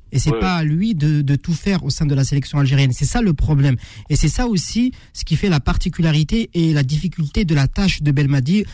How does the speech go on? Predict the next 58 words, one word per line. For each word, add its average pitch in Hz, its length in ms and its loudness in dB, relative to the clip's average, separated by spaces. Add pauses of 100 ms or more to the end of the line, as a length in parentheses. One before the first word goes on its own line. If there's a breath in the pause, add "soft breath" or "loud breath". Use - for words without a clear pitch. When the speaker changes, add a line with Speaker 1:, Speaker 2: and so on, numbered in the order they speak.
(220 loud breath)
Speaker 1:
au 147 60 0
sein 185 160 0
de 151 100 2
la 143 80 2
sélection 143 400 0
algérienne. 143 380 2
On 151 80 0
l'a 160 160 2
vu 185 180 0
même, 226 240 0 (240)
on 151 120 0
l'a 151 120 2
vu 160 120 0
même 202 280 2
lors 156 220 2
du 131 100 0
déplacement 147 460 0
face 151 300 2
au 143 140 0
Qatar. 151 440 0 (360 loud breath)
Quand, 165 120 0
Speaker 2:
Ouais. 156 180 -2
Speaker 1:
euh, 131 400 0
là, 147 260 2 (200)
aujourd'hui, 135 360 4
ils 190 40 2
vont 151 100 2
jouer 143 220 2
face 143 180 0
Speaker 2:
Là, 156 120 -2
Speaker 1:
au - 20 2
Speaker 2:
ils - 80 0
vont 170 120 -2
jouer 151 240 -2
avec 151 220 -6
l'Iran, 190 300 -2 (200)
l'Iran 160 300 -4
Speaker 1:
face 175 280 -2
à - 20 -
Speaker 2:
aujourd'hui. 175 180 0
Speaker 1:
l'Iran. 165 220 -2 (320 loud breath)
Et 151 100 0
quand 220 280 -4
la 185 120 0
sélection 170 500 0
algérienne 151 420 0
est 131 120 0
arrivée 127 240 2
au 120 100 2
Qatar, 185 360 0
il 175 60 4
y - 20 4
avait 143 160 2
même 170 160 2
pas 190 120 -2
eu 185 120 2
de 165 100 2
bus 160 440 0